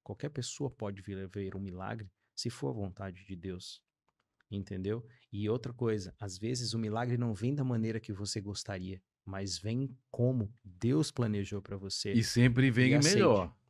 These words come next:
Speaker 1: E aceite.
Speaker 2: E sempre vem
Speaker 1: Simplesmente
Speaker 2: melhor.
Speaker 1: aceite. Independente de como veio o milagre pra você. Aceite, porque aquilo ali é Deus trabalhando na sua vida.
Speaker 2: Eu costumo dizer sempre, né? E a Bíblia diz, "A vontade de Deus, ela é boa, perfeita e
Speaker 1: E
Speaker 2: agradável."
Speaker 1: agradável.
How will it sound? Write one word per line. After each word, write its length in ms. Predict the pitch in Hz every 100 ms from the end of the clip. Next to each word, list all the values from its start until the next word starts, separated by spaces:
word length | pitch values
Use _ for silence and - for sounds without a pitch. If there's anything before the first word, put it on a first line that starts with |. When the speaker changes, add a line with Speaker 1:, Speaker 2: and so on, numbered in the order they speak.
| _
Speaker 1:
E 120 | 107
aceite. 600 | 117 - 120 113 - - _
Speaker 2:
E 80 | 143
sempre 220 | - 156
vem 80 | 131
Speaker 1:
Simplesmente 240 | 117 117
Speaker 2:
melhor. 160 | 117 123
Speaker 1:
aceite. 580 | 123 - 110 104 - - _ _ _
Independente 800 | 113 117 127 113 104 131 143 -
de 120 | 117
como 360 | 120 - 156 151
veio 340 | 98 113 113
o 20 | 110
milagre 420 | 98 98 101 95
pra 140 | - 101
você. 360 | 95 - 90 - _ _
Aceite, 420 | 101 95 117 120 -
porque 280 | - -
aquilo 220 | 107 - 101
ali 300 | 95 113 127 _ _ _ _ _
é 80 | 101
Deus 400 | 95 104 107 -
trabalhando 480 | - 98 92 95 95
na 140 | 90
sua 180 | - 98
vida. 260 | 87 87 _ _ _ _
Speaker 2:
Eu 120 | - 85
costumo 340 | - 95 98
dizer 220 | 95 -
sempre, 320 | - 92 85
né? 180 | 87 90
E 80 | 90
a 40 |
Bíblia 260 | 80 95 113
diz, 360 | 98 90 - -
"A 80 | 78
vontade 400 | 90 87 107 101
de 80 | 95
Deus, 260 | 95 101
ela 140 | 104 95
é 20 |
boa, 260 | 80 101
perfeita 520 | 98 90 - 98 101 104
e 20 |
Speaker 1:
E 40 |
Speaker 2:
agradável." 360 | 101 104 92 73
Speaker 1:
agradável. 380 | 71 73 69